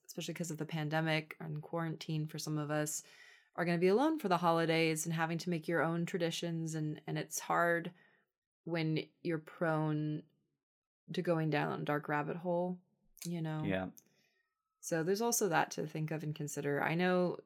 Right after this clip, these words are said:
Speaker 1: just to get through these kinds of times, it's like you just, you just get through, you just truck through. You know, I try to do stuff that's feel good.
Speaker 2: Mm-hmm. Yeah. What's your go-to thing as far as, like, a good feel good?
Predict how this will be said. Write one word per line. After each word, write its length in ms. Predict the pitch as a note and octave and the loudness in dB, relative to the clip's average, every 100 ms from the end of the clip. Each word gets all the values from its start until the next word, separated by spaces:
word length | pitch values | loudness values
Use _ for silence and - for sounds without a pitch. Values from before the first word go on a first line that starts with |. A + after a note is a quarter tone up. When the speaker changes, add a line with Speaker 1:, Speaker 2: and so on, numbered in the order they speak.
| - | -8
Speaker 1:
just 200 | F#3 - | -4 -2
to 60 | |
get 140 | G#3+ - | 0 0
through 160 | D#3 | 0
these 160 | D3+ D3+ | 2 0
kinds 300 | - C#3+ C#3+ | 0 -2 -2
of 60 | C#3+ | -4
times, 420 | - C#3 C#3+ D3+ | -2 0 0 -4
it's 140 | C#3+ | -2
like 200 | D3+ D3+ | 0 0
you 60 | F3 | -4
just, 300 | D3 C#3+ - _ _ - | -2 -2 -4 _ _ -10
you 60 | C#3+ | -6
just 220 | C#3+ C#3 | -4 -2
get 200 | A#2+ - | -2 -2
through, 240 | G#2+ G#2 | -4 -2
you 100 | D#3+ D3 | -2 -2
just 180 | C#3+ | -2
truck 240 | - A2 - | -4 -4 -4
through. 300 | B2+ C3 D3 | -8 -6 -4
You 100 | D3 | 0
know, 160 | C#3 | 2
I 220 | C3+ C3+ C#3 - - - - | 4 4 0 -10 -20 -20 -6
try 160 | E3+ | 0
to 80 | D3 | 2
do 100 | C#3+ | 2
stuff 200 | C#3 C3+ | 0 -2
that's 200 | - - - - - | -6 -8 -16 -10 -2
feel 220 | D#3 D3 | 0 2
good. 400 | D3 C#3+ D3 D#3+ _ | 2 2 0 -6 _
Speaker 2:
Mm-hmm. 1080 | B2 B2 A#2+ G#2+ G2+ G2 G2+ A#2 - - G#2+ | 4 4 4 4 4 4 2 0 -8 -4 4
Yeah. 280 | G2+ G2 B2+ - _ - - - - | 8 8 6 -2 _ -20 -20 -4 4
What's 280 | C3 - F3+ | 4 6 6
your 200 | F3+ E3 | 6 8
go-to 520 | B2+ B2 A#2 A#2 G#2 | 8 8 8 4 4
thing 460 | G#2 F#2+ F#2+ G2 - | 4 4 4 2 0
as 120 | F#2 | 2
far 160 | G2+ G2 | 6 6
as, 80 | F#2+ | 6
like, 120 | F#2 | 6
a 80 | F#2 | 4
good 260 | F#2 F#2+ | 4 2
feel 300 | F2+ - F2 | 0 0 0
good? 340 | D#2 C2 A#1 | 2 2 0